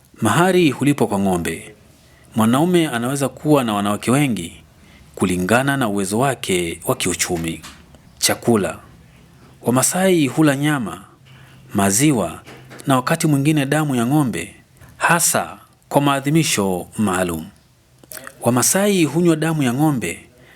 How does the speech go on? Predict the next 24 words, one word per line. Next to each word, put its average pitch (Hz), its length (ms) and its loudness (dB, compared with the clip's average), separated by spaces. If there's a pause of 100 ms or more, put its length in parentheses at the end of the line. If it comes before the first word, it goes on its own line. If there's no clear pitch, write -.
(140)
lakini 139 400 2
si 165 220 -2
kama 151 360 0
chakula 113 540 -2
cha - 120 -10
kila - 240 -2
siku, - 380 -6 (600)
bali 151 420 2
ni 120 140 0
sehemu 120 460 2
ya 104 100 4
mila 135 240 4
na 101 80 -8
desturi 117 460 0
zao, 113 420 0 (540)
hususani 113 800 0
kwa 127 160 2
ajili 127 360 2
ya: 90 300 -2 (500)
moja, 110 500 2 (680)
sherehe 113 500 0
maalum 87 400 -2 (720)
kama 127 280 2
tohara, 104 640 -2